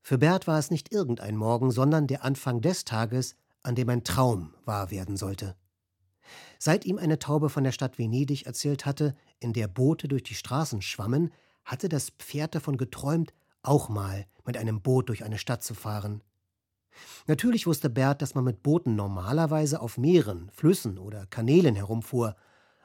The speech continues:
aber auf dem Wasser gab es nicht so tolle Dinge wie Busse und Geschäfte, in denen man Kaugummi kaufen konnte. Ja, vielleicht würde Bert sogar Kaugummi kauen,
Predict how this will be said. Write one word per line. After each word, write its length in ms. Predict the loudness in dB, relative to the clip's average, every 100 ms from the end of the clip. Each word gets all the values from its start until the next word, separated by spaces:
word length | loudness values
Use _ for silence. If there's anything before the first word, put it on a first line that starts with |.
| _
aber 180 | -6 -4
auf 100 | -2
dem 200 | 0 2
Wasser 300 | 0 0 -2
gab 220 | -2 -4
es 140 | -2
nicht 200 | -2 -2
so 120 | -6 -6
tolle 300 | 0 0 4
Dinge 380 | 6 6 4
wie 140 | -2 -6
Busse 520 | 0 0 2 -6 -8
und 340 | -8 -10 -10
Geschäfte, 500 | -8 -2 -2 0 -2 -2 -14 -14
in 160 | -4 2
denen 220 | 6 6
man 180 | 6 4
Kaugummi 500 | 2 2 2 -2 -4
kaufen 400 | -6 -8 -6 -8
konnte. 380 | -6 -6 -6 -8 _ _ _ _ _ -8
Ja, 380 | -2 0 -2
vielleicht 840 | -6 -6 -4 -2 -4 -4 -4 -8 -6
würde 180 | -2 -2
Bert 400 | 0 0 -2 -4
sogar 320 | -6 -4 -6
Kaugummi 560 | -6 -2 -2 -2 -6 -8
kauen, 380 | -6 -2 -2